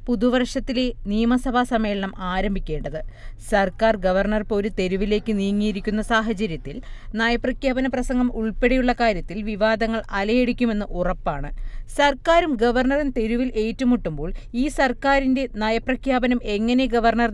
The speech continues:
നടത്തുമെന്ന വലിയ ചോദ്യം അവശേഷിക്കുകയാണ്. സഭ ചേരേണ്ട സാഹചര്യത്തിൽ ഗവർണറുമായുള്ള ഒത്തുതീർപ്പ് നീക്കങ്ങൾ വരും ദിവസങ്ങളിൽ സർക്കാർ ആരംഭിക്കും. ഏതായാലും വിവാദങ്ങൾക്ക്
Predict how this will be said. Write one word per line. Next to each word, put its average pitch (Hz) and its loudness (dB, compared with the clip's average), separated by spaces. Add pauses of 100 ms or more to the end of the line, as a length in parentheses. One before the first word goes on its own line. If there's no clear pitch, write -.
നടത്തുമെന്ന 226 0
വലിയ 202 0 (120)
ചോദ്യം 175 -2 (220)
അവശേഷിക്കുകയാണ്. 160 -2 (380)
സഭ 196 2 (140)
ചേരേണ്ട 214 0 (140)
സാഹചര്യത്തിൽ 202 6 (360)
ഗവർണറുമായുള്ള 247 6 (180)
ഒത്തുതീർപ്പ് 233 0
നീക്കങ്ങൾ 226 -2 (160)
വരും 202 2
ദിവസങ്ങളിൽ 214 -2 (120)
സർക്കാർ 185 0 (200)
ആരംഭിക്കും. 160 -4 (460)
ഏതായാലും 330 4 (220)
വിവാദങ്ങൾക്ക് 277 2